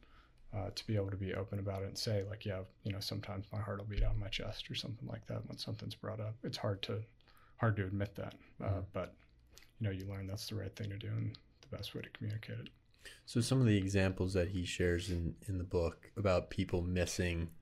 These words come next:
Speaker 2: their experiences overseas or missing traumatic experiences because those connections with, with fellow soldiers or people you shared the experience with were so strong. D-, do you mi-,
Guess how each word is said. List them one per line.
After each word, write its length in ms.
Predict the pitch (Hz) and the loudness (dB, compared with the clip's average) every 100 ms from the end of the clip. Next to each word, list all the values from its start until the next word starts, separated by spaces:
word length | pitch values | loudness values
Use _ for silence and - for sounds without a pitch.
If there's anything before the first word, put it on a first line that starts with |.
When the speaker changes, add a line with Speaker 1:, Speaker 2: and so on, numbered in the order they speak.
| - - | -20 -4
Speaker 2:
their 180 | 90 82 | 0 0
experiences 720 | 80 - 82 82 80 85 85 | 0 -2 0 0 0 0 2
overseas 560 | 87 85 - 87 85 87 | 0 0 -2 0 0 2
or 80 | 85 | 2
missing 640 | 98 107 - 98 87 90 | 6 8 8 6 4 2
traumatic 540 | - 92 87 87 87 | 2 2 2 2 2
experiences 720 | 92 - - 92 87 - 90 | 0 0 4 4 4 2 0
because 560 | 90 80 - 101 92 95 | 0 -2 6 6 6 4
those 440 | 95 90 87 87 - - - - - | 6 6 4 0 -6 -12 -18 -20 0
connections 640 | - 107 90 - 95 92 87 | 6 8 8 6 2 2 0
with, 200 | 82 - - - - - - - - | -2 -4 -12 -20 -20 -20 -20 -20 -2
with 260 | - 85 85 | 4 4 2
fellow 440 | - 95 90 90 | 2 8 8 6
soldiers 680 | 90 104 87 92 92 87 98 | 4 6 6 6 4 4 2
or 440 | 85 87 87 90 - - - - - | 2 2 0 -2 -8 -20 -20 -14 4
people 320 | 113 104 101 | 8 10 8
you 160 | 92 92 | 8 6
shared 560 | - - 92 92 90 | 6 8 10 10 8
the 140 | 90 85 | 4 2
experience 640 | - - 90 85 85 - | 2 0 2 2 0 0
with 260 | 92 85 - | 4 4 2
were 120 | 87 | 2
so 240 | - 92 | 4 4
strong. 540 | 82 - 104 92 90 90 | 4 4 6 6 4 0
D-, 120 | - - _ - - _ _ _ - - - - - _ - | -2 -10 _ -20 -20 _ _ _ -20 -20 -20 -20 -20 _ -8
do 100 | - | 6
you 80 | 107 | 6
mi-, 260 | 98 92 | 8 4